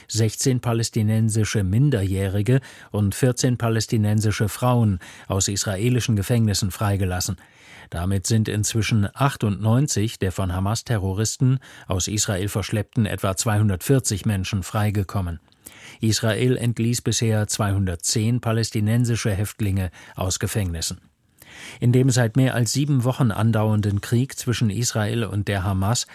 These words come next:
war am vergangenen Freitag eine Waffenruhe in Kraft getreten. Sie ist bis heute früh vereinbart.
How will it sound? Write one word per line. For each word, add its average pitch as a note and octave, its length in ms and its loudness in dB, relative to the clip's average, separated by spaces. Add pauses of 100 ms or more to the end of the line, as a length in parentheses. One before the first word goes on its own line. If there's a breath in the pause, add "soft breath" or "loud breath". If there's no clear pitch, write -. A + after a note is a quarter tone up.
(280 loud breath)
war G#2+ 180 2
am G#2+ 140 0
vergangenen A2+ 580 2
Freitag A2 540 -2
eine G#2+ 240 0
Waffenruhe G#2 580 2
in F#2+ 160 -4
Kraft - 280 -6
getreten. G2 480 -4 (300 loud breath)
Sie G2+ 180 -2
ist - 160 -4
bis A2 180 0
heute B2 260 2
früh B2+ 300 2
vereinbart. F2+ 680 -2